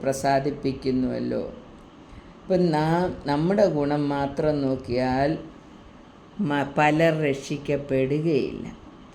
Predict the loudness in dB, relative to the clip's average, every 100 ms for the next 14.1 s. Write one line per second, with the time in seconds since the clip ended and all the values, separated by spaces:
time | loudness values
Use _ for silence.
0 | -20 -20 -6 0 2 2 2 2 4 2
1 | 0 0 0 2 2 2 2 2 0 0
2 | 0 0 -2 -2 -2 -2 -2 -2 2 4
3 | 4 2 2 0 2 -2 0 0 0 -2
4 | -2 -4 -2 -2 0 -2 -2 -2 -4 -14
5 | -20 -20 -12 -2 0 0 -2 2 4 4
6 | 4 4 4 2 2 -2 -2 -8 -2 -4
7 | 0 0 0 0 0 0 0 0 -2 -2
8 | -2 -2 -2 0 0 0 0 -2 -4 -4
9 | -4 -4 -8 -14 -20 -20 -20 -8 -2 2
10 | 6 6 4 2 0 0 0 2 2 2
11 | 2 2 0 -2 -2 -6 -10 -18 -20 -20
12 | -20 -20 -8 -2 2 2 4 2 2 2
13 | 0 -2 -6 -12 -14 -8 -6 0 2 4
14 | 4